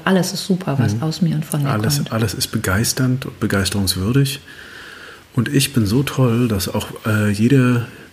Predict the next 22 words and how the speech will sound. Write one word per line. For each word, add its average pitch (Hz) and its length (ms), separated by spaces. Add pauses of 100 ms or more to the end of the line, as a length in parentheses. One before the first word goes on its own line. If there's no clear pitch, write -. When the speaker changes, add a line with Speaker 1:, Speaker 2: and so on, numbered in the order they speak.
(680)
Speaker 2:
dass 95 220
ich - 220 (220)
auch 113 300
absolut 120 420
davon 98 160
ausgehe, 101 440
dass 90 160
ich 92 120
gut - 120
behandelt 101 400
werde. 78 200 (240)
Also 233 180
Speaker 1:
Genau. 180 120
Speaker 2:
hundert 135 220
Prozent. 110 300
Speaker 1:
Ja. 107 60
Speaker 2:
Und 101 80
wenn 107 80
das 104 180
nicht 143 240
so 80 140
ist, - 340